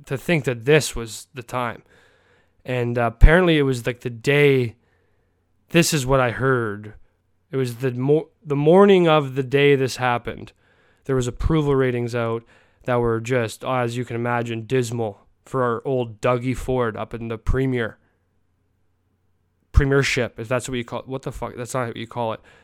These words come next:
As the premier, though, there was some, there was, it was a tough look. It was looking like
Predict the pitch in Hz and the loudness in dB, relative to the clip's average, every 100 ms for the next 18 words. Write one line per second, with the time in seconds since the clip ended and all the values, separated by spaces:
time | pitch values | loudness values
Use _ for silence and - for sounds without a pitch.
0 | _ 131 135 131 - 156 139 131 123 110 | _ -4 -4 6 8 8 4 0 0 -2
1 | 101 95 123 117 - 127 139 139 120 - | -6 -6 -6 -6 -6 -6 -4 -4 -4 -6
2 | 156 143 131 156 135 - 120 95 135 135 | -6 -4 -4 -4 -4 -6 -10 -8 -8 -6
3 | 131 139 131 135 120 110 - - | -6 -6 -4 -6 -6 -8 -14 -20